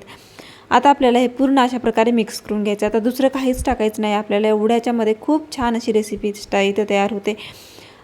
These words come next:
तुम्ही ते छान फुगण्यासाठी इनो टाकू शकता, अगदी अर्धा चमचा किंवा बेकिंग सोडासुद्धा टाकू शकता इथे अर्धा चमचा. आता मी छान मिक्स करून घेणार आहे.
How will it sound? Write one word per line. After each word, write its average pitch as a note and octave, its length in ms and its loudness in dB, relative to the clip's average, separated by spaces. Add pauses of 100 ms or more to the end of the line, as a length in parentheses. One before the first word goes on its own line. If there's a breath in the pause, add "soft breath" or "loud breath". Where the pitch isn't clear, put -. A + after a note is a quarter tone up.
(120)
तुम्ही D4 300 6
ते C#4+ 140 6 (100)
छान C#4 220 4 (100)
फुगण्यासाठी B3 680 2
इनो B3 240 4
टाकू B3+ 280 2
शकता, A#3+ 380 2
अगदी A3 240 2
अर्धा A#3+ 300 4
चमचा A#3+ 380 0
किंवा C4 240 -2
बेकिंग A#3 340 4
सोडासुद्धा A#3 560 0
टाकू A3 260 0
शकता G#3+ 300 -4
इथे G3+ 180 0
अर्धा A3 300 0
चमचा. G3 380 -2 (640 loud breath)
आता B3 180 2
मी C4 220 2
छान C4 160 2
मिक्स B3+ 300 -2
करून C4 300 0
घेणार A3+ 360 0
आहे. A3+ 300 -2